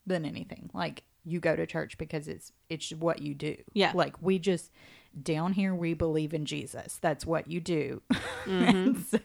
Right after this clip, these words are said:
Speaker 1: that's just kind of the culture. We all go to church on Sunday mornings, and if you don't, you're kinda weird.
Speaker 2: Yeah.
Speaker 1: But it's, it's not, um, not saying that people who don't go to church are weird. <laughs> I'm saying that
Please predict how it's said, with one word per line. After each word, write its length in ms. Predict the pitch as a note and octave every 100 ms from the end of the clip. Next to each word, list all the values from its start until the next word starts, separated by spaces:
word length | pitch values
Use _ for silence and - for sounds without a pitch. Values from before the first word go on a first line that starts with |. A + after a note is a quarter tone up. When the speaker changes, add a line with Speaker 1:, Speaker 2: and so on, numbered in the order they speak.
| - - - - - - - -
Speaker 1:
that's 640 | E3 F3 F3 - - - - A3 G3 _
just 220 | F#3+ -
kind 180 | G3 F#3+
of 60 | F3
the 60 |
culture. 400 | D#3+ F3+ - D#3+
We 160 | D#3 D#3+
all 220 | D#3+ A3+
go 120 | F#3+
to 140 | - -
church 320 | E3+ E3 -
on 200 | D#3 D3
Sunday 240 | E3 D3+
mornings, 520 | D#3 D#3 D3+ D3 E3
and 320 | E3+ D3+ D3 -
if 240 | D#3+ - F3+
you 80 |
don't, 320 | F3+ F#3+ G#3+ -
you're 80 | E3
kinda 280 | F3+ F3+
weird. 460 | F#3 A3+ E3+ D#3 - - - -
Speaker 2:
Yeah. 260 | G3 F3+
Speaker 1:
But 180 | F3+ - - - - - _
it's, 340 | G3 F3 - - -
it's 240 | F#3 -
not, 500 | F#3 F#3+ F#3+ E3+ - _
um, 340 | G3 E3 E3 F#3 - _ -
not 320 | - E3+ D3+ -
saying 320 | D#3 C#3+ D3
that 160 | -
people 220 | - D#3 D#3
who 120 | E3
don't 200 | D#3 -
go 100 | F3+
to 100 | F3
church 240 | - -
are 60 | -
weird. 240 | - - -
<laughs> 20 |
I'm 380 | D4 C4+ E4 C#4
saying 520 | G4 B3+ A#3 B3+ G#3+
that 260 | A3+ E3+